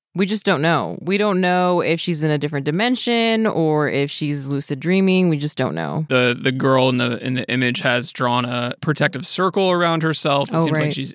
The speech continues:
Speaker 2: injured. And there's a woman walking towards her from the house opposite, walking into the portal room. There's a little archway door that she's about to walk through. She's wearing red
Speaker 1: Which
Speaker 2: heels.
Speaker 1: Uh, yeah, those are fabulous.
Speaker 2: Yeah, and she, it, it seems like she's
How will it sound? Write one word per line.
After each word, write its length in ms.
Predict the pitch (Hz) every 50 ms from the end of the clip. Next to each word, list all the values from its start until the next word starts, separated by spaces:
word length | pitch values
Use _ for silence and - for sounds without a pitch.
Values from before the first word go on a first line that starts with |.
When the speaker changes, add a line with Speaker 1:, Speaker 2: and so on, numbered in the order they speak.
| - -
Speaker 2:
injured. 540 | 175 160 160 151 147 147 143 143 139 135 127 - _
And 280 | 143 143 139 139 135 139
there's 140 | 156 160 147
a 60 | 160
woman 580 | 147 139 156 190 208 202 190 180 175 170 165 160 -
walking 720 | - 139 151 151 143 147 143 - 151 143 139 135 131 127 -
towards 560 | - - - - 185 185 190 190 165 - -
her 380 | - 139 127 123 123 123 123 127
from 480 | - - - - 180 175 180 180 175
the 80 | 165 156
house 240 | 139 143 131 123 -
opposite, 540 | 120 131 - - - - - - - - - _ _ _
walking 380 | - 143 135 - - 131 127 - - _
into 380 | 170 170 170 170 156 - 156
the 80 | 131 135
portal 320 | - - 139 131 123 127 127
room. 220 | 120 127 - -
There's 120 | - 123 131
a 60 | 127
little 380 | 127 127 123 127 120 120 117 - _ -
archway 680 | 151 147 151 147 - - - 147 143 131 127 127 123
door 640 | 120 123 - 147 135 127 120 117 104 107 120 139 - - _ _
that 140 | - 127 131
she's 120 | - 139 127
about 160 | 131 123 110 -
to 60 | 127
walk 280 | 120 113 107 110 -
through. 180 | - 113 113 110
She's 220 | 107 - - -
wearing 180 | - 113 107 110
red 220 | 110 117 135 156
Speaker 1:
Which 80 | 131 123
Speaker 2:
heels. 520 | 135 123 117 113 113 139 156 - - - - _ _ -
Speaker 1:
Uh, 200 | 98 120 135 151
yeah, 180 | 147 143 135 -
those 160 | 139 139 131
are 80 | 123
fabulous. 600 | 151 - 139 123 117 - - 127 151 160 - - - -
Speaker 2:
Yeah, 280 | - 147 131 120 117 113
and 180 | - 143 143 -
she, 160 | - 135 135
it, 240 | 127 127 135 135 127
it 60 | 135 -
seems 320 | - 160 151 156 156 156
like 140 | 147 139 127
she's 440 | - 143 131 127 120 113 - -